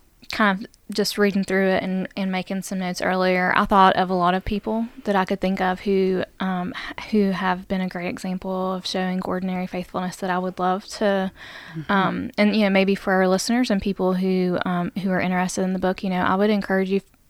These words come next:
Speaker 1: think of somebody that you know, who you know that they, um, do a lot of stuff behind the scenes that they, um, that may not, they, you know, probably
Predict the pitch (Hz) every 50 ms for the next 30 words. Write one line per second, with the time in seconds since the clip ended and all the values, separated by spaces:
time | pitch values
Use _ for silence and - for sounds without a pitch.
0 | 214 208 - - 202 196 220 247 240 - - 240 233 233 233 233 233 226 208 202
1 | - - 196 196 190 185 180 180 233 202 170 180 175 - - - - - - -
2 | - - - - - - 202 190 190 190 185 185 - - 185 185 190 196 196 190
3 | 190 180 180 185 196 202 202 196 180 180 175 - 190 185 180 180 180 175 175 175
4 | 175 - - 185 180 175 175 175 175 190 180 180 175 175 170 175 175 185 - -
5 | - 190 185 - - - 180 185 170 175 180 175 - - 175 180 185 185 180 175
6 | - 175 170 170 170 170 170 - - - 180 180 175 175 170 175 - - 190 190
7 | 180 - - - 208 196 185 185 180 175 170 190 - - - - - _ _ -
8 | 180 175 175 180 - - - _ _ - - 175 170 165 175 - - - 190 190
9 | 190 185 190 185 180 175 175